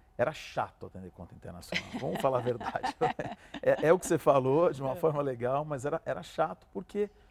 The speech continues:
Speaker 1: era muito burocrático, você tinha que falar num outro idioma. Mas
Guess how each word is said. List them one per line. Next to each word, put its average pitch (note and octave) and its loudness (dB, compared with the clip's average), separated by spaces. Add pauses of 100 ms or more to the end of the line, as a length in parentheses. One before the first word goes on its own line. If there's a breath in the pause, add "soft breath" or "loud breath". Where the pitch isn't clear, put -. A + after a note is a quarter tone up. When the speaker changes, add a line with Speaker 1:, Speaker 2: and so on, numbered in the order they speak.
Speaker 1:
era - -2
muito A#2 -8
burocrático, F3+ -2
você A#2 -12
tinha G#2+ -16
que - -20
falar G2 -4
num G2+ -10
outro G#2 -10
idioma. D#3+ -2 (600 soft breath)
Mas D3+ -2